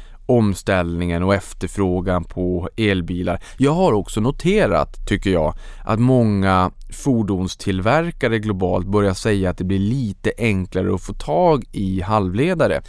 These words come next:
Det är ju inte de värsta halvledarna som fordonsindustrin behöver, utan det är ju mera legacy chip. Och det är där vi också har stä-, sett den största bristen globalt. Men att fler ändå börjar vittna om att det är lite enklare att få tag i dem.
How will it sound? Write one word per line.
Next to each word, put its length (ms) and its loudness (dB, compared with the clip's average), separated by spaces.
Det 80 -2
är 20 4
ju 40 4
inte 140 0
de 220 -2
värsta 380 0
halvledarna 760 2
som 140 -10
fordonsindustrin 680 -2
behöver, 520 2
utan 260 0
det 80 2
är 40 4
ju 60 6
mera 480 4
legacy 800 0
chip. 440 -2
Och 160 -4
det 60 4
är 40 4
där 320 0
vi 120 2
också 240 -2
har 100 -2
stä-, 300 -2
sett 300 -4
den 120 -2
största 480 -4
bristen 540 0
globalt. 380 0
Men 80 2
att 100 -4
fler 640 0
ändå 340 2
börjar 280 0
vittna 380 -2
om 120 -2
att 140 -2
det 140 -2
är 200 0
lite 360 -2
enklare 340 -4
att 60 -8
få 80 -14
tag 340 2
i 140 -2
dem. 140 2